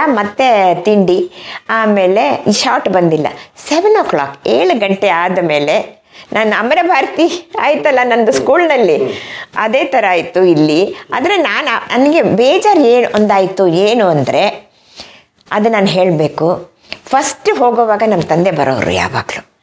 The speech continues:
ಅದು ಫಸ್ಟ್ ಶೂಟಿಂಗ್ ಹೋಗುವಾಗ ನನಗೆ ತುಂಬ ಒಂಥರ ಮನಸ್ಸಿಗೆ ಬೇಜಾರಾಗ್ತಾ ಇತ್ತು. ಆ, ಅಪ್-, ಅಪ್ಪ ಇರ್ಲಿಲ್ಲ, ನಾನು ಒಬ್ಳೇ ಹೋ-, ನಮ್ಮ ಯಜಮಾನ್ರು ಶೂಟಿಂಗ್ ನೋಡೋಕೆ ಬಂದಿದ್ರು, ಆದ್ರೆ ನಮ್ಮ ಅಪ್ಪ ಇರ್ಲಿಲ್ಲ ಅಂತ ಒಂಥರ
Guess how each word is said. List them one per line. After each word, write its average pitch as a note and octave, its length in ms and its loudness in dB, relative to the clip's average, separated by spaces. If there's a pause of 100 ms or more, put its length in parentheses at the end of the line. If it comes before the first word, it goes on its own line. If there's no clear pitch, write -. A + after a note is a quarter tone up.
(120)
ಅದು A3+ 460 0
ಫಸ್ಟ್ D4 440 -2
ಶೂಟಿಂಗ್ A3 400 0
ಹೋಗುವಾಗ F3 580 0 (240)
ನನಗೆ D3 360 0
ತುಂಬ F3 340 0
ಒಂಥರ E3+ 340 -2 (720)
ಮನಸ್ಸಿಗೆ G#3+ 560 0
ಬೇಜಾರಾಗ್ತಾ F#3+ 680 0
ಇತ್ತು. D3+ 540 -2 (540)
ಆ, - 40 -2 (460)
ಅಪ್-, - 380 -8
ಅಪ್ಪ F3 340 -6
ಇರ್ಲಿಲ್ಲ, D#3 380 0 (840)
ನಾನು D#3 280 0
ಒಬ್ಳೇ F3+ 340 2
ಹೋ-, E3+ 320 -2
ನಮ್ಮ E3 180 0
ಯಜಮಾನ್ರು G3+ 480 0
ಶೂಟಿಂಗ್ A#3+ 400 0
ನೋಡೋಕೆ G#3 300 2
ಬಂದಿದ್ರು, F#3+ 580 0 (300)
ಆದ್ರೆ C4 560 0 (380)
ನಮ್ಮ A3 200 2
ಅಪ್ಪ G#3 260 -4
ಇರ್ಲಿಲ್ಲ A#3 340 2
ಅಂತ G3 180 -2
ಒಂಥರ G3+ 340 0